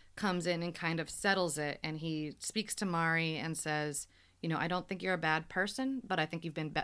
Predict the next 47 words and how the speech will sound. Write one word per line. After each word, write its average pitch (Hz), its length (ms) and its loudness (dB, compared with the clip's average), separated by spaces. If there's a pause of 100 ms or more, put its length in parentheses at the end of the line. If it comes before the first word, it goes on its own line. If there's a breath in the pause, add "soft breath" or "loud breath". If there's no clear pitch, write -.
(120)
taught 175 380 6
bad 160 320 2
things. 233 580 0 (460 loud breath)
And 160 500 0
I 170 140 0
think 165 360 -4
you 165 200 0
and 156 120 -4
Piper, 156 600 -2
um, 143 460 -4
are 165 120 2
the 170 140 -2
best 147 440 0
case 147 320 -4
of 147 220 -8
working 139 360 -4
it 143 100 -2
out." 147 320 2 (520 soft breath)
And 147 480 -2
Mari 170 300 2
kind 170 260 0
of 156 140 -4
breaks 160 300 0
down 196 300 2
and 170 100 -2
says, 160 180 0
like, 156 240 -2
"It's - 580 -6 (600)
not 175 300 2
fair 202 440 2 (200)
that 160 220 4
she's 170 200 -2
my 165 140 0
friend, 175 400 2
and 160 200 -2
there's 160 160 0
nothing 165 300 -2
I 151 80 0
can 156 140 -4
do 156 100 -2
that 151 160 0
will 151 180 -2
allow 151 320 2
her 156 140 -2
to 156 100 -10
be 151 140 -6
welcome 151 580 -2